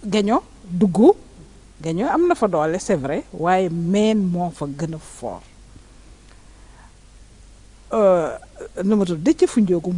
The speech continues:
mu yooyu la woon. Amari Ngoone Sobel doomam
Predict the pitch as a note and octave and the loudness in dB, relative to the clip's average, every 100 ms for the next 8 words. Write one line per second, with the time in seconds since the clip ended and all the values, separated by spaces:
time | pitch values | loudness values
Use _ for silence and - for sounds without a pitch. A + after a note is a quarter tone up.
0 | E3+ G#3 A3+ F3 D3 C3 D3 - - - | 0 4 4 4 0 -8 -10 -14 -20 -20
1 | - - - - - - - - - - | -20 -20 -20 -20 -20 -20 -20 -20 -20 -20
2 | - - - - - F3+ G3 G3+ A3+ A#3 | -20 -20 -20 -20 -6 -2 0 2 2 2
3 | A#3+ A#3+ A#3+ A3 G#3+ G#3+ E3+ | 0 2 2 2 4 2 2